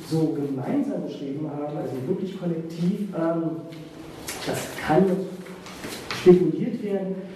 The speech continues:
aber ich würd schon, also mein Punkt ist, dass Herr Schiller, Sie können vielleicht da noch mehr zu sagen, ähm, dass sie das tatsächlich zusammen geschrieben haben oder zumindest gab es sozusagen einzelne Bausteine, die sie zusammen geschrieben haben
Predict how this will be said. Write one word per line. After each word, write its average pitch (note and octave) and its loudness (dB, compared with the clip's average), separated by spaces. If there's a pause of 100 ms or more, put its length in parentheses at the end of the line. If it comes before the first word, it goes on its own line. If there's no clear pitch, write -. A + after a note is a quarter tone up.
(300)
aber D#3+ 4 (600)
ich - -2 (260)
würd E3+ 6
schon, G#3+ -2 (280)
also D3+ 0
mein D#3+ 0
Punkt F#3+ -4
ist, - -8
dass E3+ -8 (100)
Herr E3+ -6 (160)
Schiller, G3 0
Sie - -4
können F3+ 0 (140)
vielleicht D#3+ -4 (800)
da D#3 6
noch D#3 2
mehr E3+ 0
zu F3+ -4 (100)
sagen, - -4 (500)
ähm, E3 10 (120)
dass E3 -2
sie F#3+ -4
das F3+ -2
tatsächlich - -6
zusammen F3+ 0
geschrieben F#3+ -2
haben G3 -4
oder D#3+ -6
zumindest F3+ -4
gab D#3 -4
es F3+ -6
sozusagen D#3 -2
einzelne - -4
Bausteine, - -4
die - -8
sie - -8
zusammen C3 -6
geschrieben C#3+ -4
haben D#3 -4